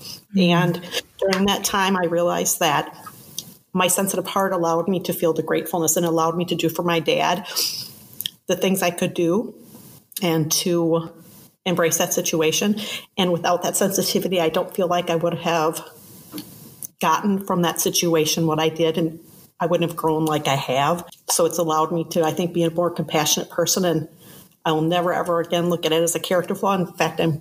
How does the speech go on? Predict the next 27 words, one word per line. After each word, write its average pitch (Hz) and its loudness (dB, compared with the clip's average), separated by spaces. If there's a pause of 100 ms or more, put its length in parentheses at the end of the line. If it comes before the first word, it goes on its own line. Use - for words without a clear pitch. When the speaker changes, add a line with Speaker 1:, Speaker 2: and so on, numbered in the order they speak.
Speaker 2:
kind 165 2
of 180 2
a 185 0
little 180 0
bit, 190 0 (260)
um, 147 2
on 175 2
the 170 0
side 175 2
of, 175 0
if 170 -2
you 165 2
find 165 2
it - -2
my 208 0
character 214 -2
flaw, 196 0
then 175 0 (400)
my 170 2
energy 180 2
isn't 175 0
probably 185 0
gonna 190 0
be 190 2
put 233 -2
to - 0
you 151 0